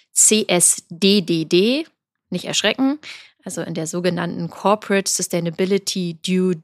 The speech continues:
Diligence Directive oder ganz einfach auf Deutsch dem Europäischen Lieferkettengesetz. Das hat's dann leider nicht am Ende in die Richtlinie geschafft, in die abschließende Richtlinie.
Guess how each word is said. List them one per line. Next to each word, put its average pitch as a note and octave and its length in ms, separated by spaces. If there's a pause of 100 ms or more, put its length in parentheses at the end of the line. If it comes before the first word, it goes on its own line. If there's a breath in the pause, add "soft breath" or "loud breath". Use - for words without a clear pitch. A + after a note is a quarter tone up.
Diligence C#4 640
Directive C#4+ 800
oder F3+ 320
ganz E3+ 200
einfach F3 300
auf - 160
Deutsch E3 320
dem D3 140
Europäischen - 500
Lieferkettengesetz. C4+ 880 (720 loud breath)
Das - 160
hat's - 160
dann F3+ 140
leider F3 260
nicht - 420
am F#3 80
Ende F#3 440
in E3+ 180
die E3 200
Richtlinie E3+ 520
geschafft, - 500
in - 160
die E3 160
abschließende - 520
Richtlinie. G#3 600